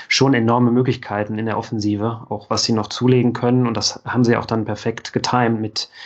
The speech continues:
äh, Burke hier und, und, und, und Keita, die dann reinkommen, ähm, und das, da ist viel Tempo, da ist viel mehr Spielwitz als beispielsweise in Ingolstadt und,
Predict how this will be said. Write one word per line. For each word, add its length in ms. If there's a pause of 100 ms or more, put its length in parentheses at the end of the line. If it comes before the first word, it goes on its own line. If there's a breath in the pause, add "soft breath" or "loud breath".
(420 loud breath)
äh, 140
Burke 400
hier 160
und, 140
und, 240
und, 180
und 140
Keita, 360
die 140
dann 140
reinkommen, 720
ähm, 340
und 220
das, 340
da 100
ist 160
viel 200
Tempo, 560
da 80
ist 240
viel 220
mehr 100
Spielwitz 560
als 320
beispielsweise 640
in 80
Ingolstadt 560
und, 320